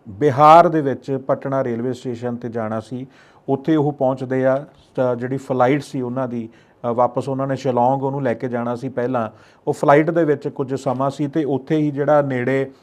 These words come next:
ਅ, ਇੱਕ ਫੁਲਵਾੜੀ ਸ਼ਰੀਫ ਥਾਣਾ ਪੈਂਦਾ ਵਾ, ਉੱਥੇ ਉਹਨੂੰ ਰੱਖਿਆ ਜਾਂਦਾ। ਤਾਂ ਉਹਦੇ ਥਾਣੇ ਦੇ ਬਾਹਰ ਤਕਰੀਬਨ ਸੌ ਬੰਦਾ ਇਕੱਠਾ ਹੋ ਜਾਂਦਾ, ਕਿਉਂਕਿ ਬਹੁਤ ਇੱਕ ਚਰਚਿਤ ਇਹ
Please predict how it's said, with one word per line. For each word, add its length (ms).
ਅ, 280
ਇੱਕ 180
ਫੁਲਵਾੜੀ 560
ਸ਼ਰੀਫ 580
ਥਾਣਾ 320
ਪੈਂਦਾ 400
ਵਾ, 300
ਉੱਥੇ 300
ਉਹਨੂੰ 200
ਰੱਖਿਆ 280
ਜਾਂਦਾ। 380
ਤਾਂ 280
ਉਹਦੇ 280
ਥਾਣੇ 380
ਦੇ 140
ਬਾਹਰ 380
ਤਕਰੀਬਨ 540
ਸੌ 340
ਬੰਦਾ 260
ਇਕੱਠਾ 320
ਹੋ 140
ਜਾਂਦਾ, 380
ਕਿਉਂਕਿ 220
ਬਹੁਤ 360
ਇੱਕ 140
ਚਰਚਿਤ 720
ਇਹ 380